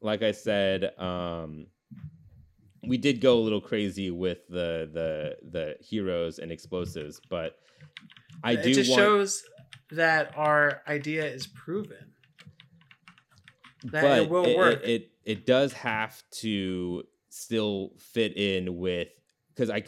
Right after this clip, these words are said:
Speaker 1: I kinda like the idea of the environmental destruction where, like, yeah, you blow up,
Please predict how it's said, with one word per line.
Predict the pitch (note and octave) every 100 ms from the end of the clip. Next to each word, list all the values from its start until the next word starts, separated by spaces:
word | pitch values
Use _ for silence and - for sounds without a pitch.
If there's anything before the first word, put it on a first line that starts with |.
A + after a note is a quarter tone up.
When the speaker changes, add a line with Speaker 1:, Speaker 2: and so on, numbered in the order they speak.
| -
Speaker 1:
I | A#2
kinda | - C#3+
like | C3 B2
the | A#2
idea | G#2+ F#2+ G2 F#2
of | F#2 F2 F2 E2
the | F2
environmental | D#2+ E2 F2 F2 F2 E2+ - E2 D#2 D#2+
destruction | E2 - F#2 E2 - E2 D2+ D2+ _ _ _ _ _ _
where, | F2 F#2 F2+ F2
like, | E2 E2 D#2+ _ _
yeah, | G2+ G#2
you | E2+ F2
blow | D#2+ G2+ A2 G#2+
up, | G2 F#2+ -